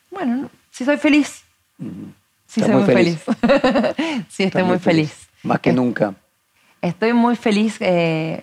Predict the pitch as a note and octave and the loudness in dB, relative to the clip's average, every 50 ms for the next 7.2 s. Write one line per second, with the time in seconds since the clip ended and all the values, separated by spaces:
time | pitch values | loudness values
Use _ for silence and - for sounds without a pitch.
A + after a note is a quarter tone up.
0 | - - F3+ E3+ E3 E3 E3 D#3 D3+ E3 E3 F#3+ G3 F3 F#3 F3+ F3+ F#3 F#3+ F#3+ | -10 -8 -6 -6 -4 -4 -4 -4 -4 -2 -2 -2 -2 0 0 0 0 0 0 -2
1 | F3+ E3+ E3 F3+ F#3 F3+ F3 F3 E3 E3 - F3 F3 F3+ G3+ B3 B3+ A#2+ G#2+ G2 | -2 0 0 0 2 2 2 0 0 -2 -4 -2 0 0 0 0 -2 -6 -8 -10
2 | B2+ D3+ G3 - _ _ _ _ _ - F3 F3 E3+ E3+ E3+ E3 E3 E3 E3 D#3+ | -10 -10 -10 -10 _ _ _ _ _ -4 0 2 2 4 4 2 2 2 0 0
3 | D#3+ D#3 - - - F#3 E3 E3+ F3+ F3+ F#3 F#3 F#3 F#3 F#3+ G3 G3 G3 F#3+ F#3+ | -2 -2 -4 -6 -8 -8 -6 -4 -4 -2 -2 0 0 0 2 2 2 2 2 2
4 | F#3+ G#3 A3+ A3+ - F3 D#3+ - E3+ E3+ F3 F3 F3+ F#3 F3+ F3 E3+ E3 E3+ E3 | 2 0 0 -2 -6 -8 -8 -6 -6 -4 -2 0 2 2 2 2 2 0 0 -2
5 | E3 - - F3+ F3+ F3 E3+ E3+ E3 D#3+ D#3+ D#3 - _ _ _ _ _ _ _ | -2 -4 -4 -2 0 0 2 2 0 0 -2 -4 -8 _ _ _ _ _ _ _
6 | - E3+ E3+ E3 D#3+ D#3+ D#3 E3 - - F#3 F3+ F3 F3 E3+ E3 D#3 F3+ F3 F#3+ | -6 -2 0 0 2 0 0 -2 -2 -4 -4 -2 -2 -2 -2 -2 0 0 2 2
7 | G#3+ B3 - | 0 0 -4